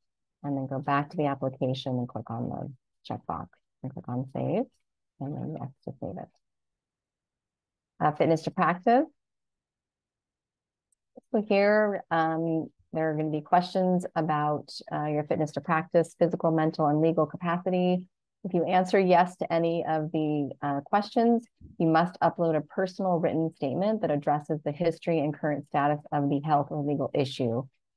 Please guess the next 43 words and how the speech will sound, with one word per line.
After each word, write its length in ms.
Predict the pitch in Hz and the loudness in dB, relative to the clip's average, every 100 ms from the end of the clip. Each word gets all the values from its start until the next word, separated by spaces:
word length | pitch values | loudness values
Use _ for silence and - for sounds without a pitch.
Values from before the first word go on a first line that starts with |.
| _ 165 | _ -4
And 160 | 147 | 0
after 320 | 147 151 160 | 0 2 2
submission, 760 | 156 151 151 147 151 147 147 147 _ _ | 2 2 2 0 0 2 2 -2 _ _
after 220 | 156 160 175 | -2 2 2
the 80 | |
submission 320 | 175 160 156 160 | 2 0 2 0
is 140 | 147 | 0
reviewed, 420 | 151 151 151 147 | 0 0 2 0
the 60 | 139 - | -2 -4
C 140 | 135 | -4
H 80 | 127 | -4
C 140 | - | -6
office 340 | 127 131 139 131 | -4 -2 -4 -4
will 80 | 123 | -4
contact 560 | 131 123 127 123 - | -2 -4 -4 -6 -6
you. 340 | 131 110 131 131 _ _ _ _ _ _ - | -6 -6 -6 -10 _ _ _ _ _ _ -4
So 120 | 160 | 2
here 100 | 165 | 4
you 100 | 160 | 4
can 160 | 170 151 | 2 0
see 100 | 147 | 0
you 200 | 143 147 | 2 2
need 320 | 127 151 147 | 2 2 0
to 100 | - | 0
answer 320 | 147 143 143 | 0 0 -2
all 280 | - 151 175 | 2 4 4
of 80 | 170 | 2
these 180 | 160 - | 0 -2
questions. 720 | - 143 - 156 147 143 143 - | -2 -2 -2 -2 0 0 -2 -4
If 160 | 151 | 0
you 120 | 156 | 0
do 380 | 151 165 185 180 | 2 4 4 4
have, 480 | 185 175 160 156 151 - | 2 0 0 -2 -2 -4
um, 260 | 147 143 - | -2 -2 -2
a 60 | 151 | 0
yes, 540 | 147 160 190 233 - _ _ _ _ _ _ - | 4 4 4 0 -12 _ _ _ _ _ _ -2
then 260 | 147 147 | 0 2
you 140 | 143 147 | 0 0
would 160 | 143 | 0
just 220 | 147 139 - | 0 -2 -4
upload 400 | 147 135 139 135 | -6 -2 0 0
a 80 | 131 | -2
file, 580 | 131 123 123 120 131 | -2 -2 -2 -2 -4